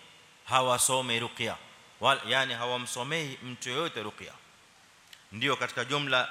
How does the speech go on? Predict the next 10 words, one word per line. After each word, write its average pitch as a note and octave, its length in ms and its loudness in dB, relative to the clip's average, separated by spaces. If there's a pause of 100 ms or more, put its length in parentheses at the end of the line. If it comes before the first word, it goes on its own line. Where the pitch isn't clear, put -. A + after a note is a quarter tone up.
(140)
ya A2 140 2
watu B2+ 400 0
elfu A#2+ 280 -2
sabini. G#2 500 -2 (300)
Hawamsomei B2 720 0
mtu A2+ 200 -8
yoyote B2 280 -2
ruqya. G2+ 280 -8 (2250)
Wala D#3+ 460 6
yastarquna, D#3+ 960 2